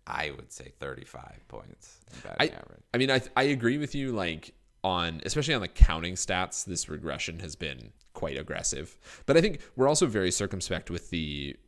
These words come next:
Speaker 2: I mean, the, the uncertainty bands. We're also looking at uncertainty bands. The uncertainty bands are pretty wide once you get to this.
Speaker 1: Yeah, of course.
Speaker 2: When you get, once you get to this range of guy.
Speaker 1: Yeah.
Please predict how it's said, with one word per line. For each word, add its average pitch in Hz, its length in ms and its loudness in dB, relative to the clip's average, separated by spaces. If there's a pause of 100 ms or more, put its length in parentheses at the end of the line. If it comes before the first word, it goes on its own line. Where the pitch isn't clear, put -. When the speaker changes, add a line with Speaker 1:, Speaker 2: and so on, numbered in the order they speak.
Speaker 2:
I - 40 -6
mean, 98 160 -4
the, 90 140 -8
the 104 160 0
uncertainty 117 480 0
bands. 113 300 -4
We're 101 100 0
also 87 180 -2
looking 76 240 -6
at 65 100 -4
uncertainty 69 360 -8
bands. 80 240 -8
The 123 80 2
uncertainty 170 300 2
bands 98 220 -2
are 82 40 -12
pretty - 220 -2
wide 73 440 -6
once 87 220 -8
you 87 40 -8
get 82 140 -6
to - 100 0
this. 85 200 -2
Speaker 1:
Yeah, 78 120 2
of 73 140 -8
course. 104 200 -2
Speaker 2:
When 92 100 -4
you 87 80 -6
get, 85 400 -8
once 87 200 -6
you 85 60 -2
get 82 120 -2
to - 60 -6
this 82 240 -6
range 80 380 -8
of 71 100 -12
guy. 73 380 -8 (400)
Speaker 1:
Yeah. 90 120 -8